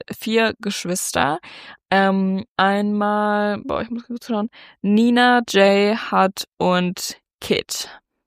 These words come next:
Ähm, also Nina und Kit sind Mädels und Jay und Hud sind Jungs. Das erkennt man irgendwie bei den Namen nicht so gut. Aber egal. Auf jeden Fall hat dieses Buch zwei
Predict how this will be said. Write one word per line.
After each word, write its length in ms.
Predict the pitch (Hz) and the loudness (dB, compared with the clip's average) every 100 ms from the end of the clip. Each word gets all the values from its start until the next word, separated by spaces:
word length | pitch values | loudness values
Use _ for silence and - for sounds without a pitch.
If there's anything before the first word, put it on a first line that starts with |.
| _ _ - | _ _ 0
Ähm, 480 | 190 185 180 175 - | 4 4 2 -2 -4
also 160 | 175 | -2
Nina 320 | 175 190 190 175 | 0 2 4 2
und 140 | 185 | 0
Kit 240 | 196 185 - | 0 0 -2
sind 400 | 165 170 - - | -2 -2 -4 -4
Mädels 380 | - 202 - 202 | 2 4 4 2
und 160 | - - - - | -4 -4 -8 -2
Jay 200 | - 175 | 2 4
und 180 | 170 180 | 2 2
Hud 240 | 185 - - | 0 0 -8
sind 340 | - - - _ _ _ - | -6 -4 -4 _ _ _ -2
Jungs. 240 | 165 208 - - - | -2 -2 -8 -14 -6
Das 100 | 208 | -2
erkennt 220 | 240 277 | -2 -2
man 100 | 185 | -4
irgendwie 180 | 180 170 | -4 -2
bei 80 | 170 | -2
den 140 | 175 | 0
Namen 200 | 170 170 | -2 -2
nicht 140 | 175 | -4
so 80 | - | -4
gut. 140 | 170 - - - - | -6 -6 -10 -16 2
Aber 120 | 202 | 2
egal. 220 | 196 98 _ - - - - | 4 0 _ -18 -18 -18 -2
Auf 140 | 208 | 2
jeden 180 | 247 247 | 4 2
Fall 300 | 262 247 240 - _ _ - | 2 2 2 -4 _ _ -2
hat 180 | 233 247 | -2 0
dieses 180 | 220 | -4
Buch 180 | 214 214 | -4 -6
zwei 380 | - - 190 | -4 2 4